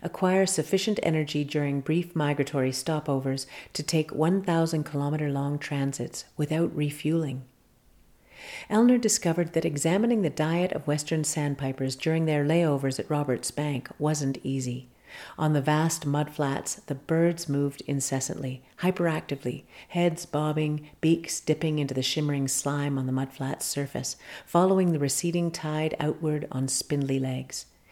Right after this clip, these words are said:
Any approach sends thousands of birds airborne. Even through a telescope, it's impossible to discern what they're actually eating. So, with a federal permit and a shotgun,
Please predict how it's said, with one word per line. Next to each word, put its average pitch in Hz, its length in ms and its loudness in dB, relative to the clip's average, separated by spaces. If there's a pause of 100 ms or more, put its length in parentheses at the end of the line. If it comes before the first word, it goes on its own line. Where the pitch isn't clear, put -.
(340)
Any 190 240 8
approach - 580 0
sends 156 320 2
thousands 165 600 2
of 151 160 -2
birds 156 400 2
airborne. 135 640 0 (600)
Even 208 300 4
through 185 160 2
a 165 80 4
telescope, 175 580 -2
it's - 160 -2
impossible 170 600 0
to 160 160 -8
discern 180 500 2
what 160 160 0
they're - 240 0
actually 143 380 -4
eating. 143 420 -4 (720)
So, 175 240 6
with 165 220 4
a - 20 0
federal 165 320 2
permit 165 560 0 (140)
and 151 100 0
a - 20 2
shotgun, 131 640 -4